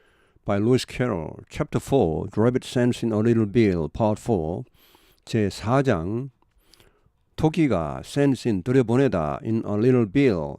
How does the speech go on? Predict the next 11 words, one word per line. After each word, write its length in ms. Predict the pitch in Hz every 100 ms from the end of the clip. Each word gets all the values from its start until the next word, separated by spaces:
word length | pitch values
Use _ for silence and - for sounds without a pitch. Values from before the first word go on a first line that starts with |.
| 120
여기 200 | 156 147
bill은, 520 | 160 160 95 117 135 _ _ _ _ _
어, 560 | - 76 71 73 76 69 -
도마뱀의 640 | 107 113 123 139 143 143
이름입니다. 680 | 104 117 135 87 78 65 67 - _ _
고유명사입니다. 840 | - 101 110 107 123 113 71 90 135
여기 180 | 104 101
어를 200 | 120 120
붙여서 240 | 101 90 -
조금 360 | 104 113 101 - _ _
어색하지만 680 | 101 110 104 95 80 92